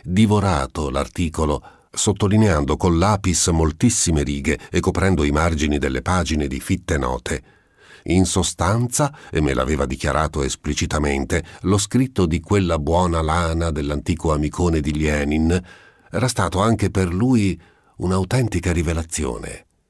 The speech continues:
"Ma certo che sono d'accordo", esclamò, contento di vedermi disposto ad avviare una discussione e insieme sconcertato.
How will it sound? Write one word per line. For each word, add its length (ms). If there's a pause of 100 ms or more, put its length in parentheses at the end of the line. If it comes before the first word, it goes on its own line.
(280)
"Ma 160
certo 460
che 120
sono 260
d'accordo", 640 (180)
esclamò, 640
contento 500
di 100
vedermi 360
disposto 600
ad 100
avviare 440
una 180
discussione 880 (140)
e 100
insieme 560
sconcertato. 920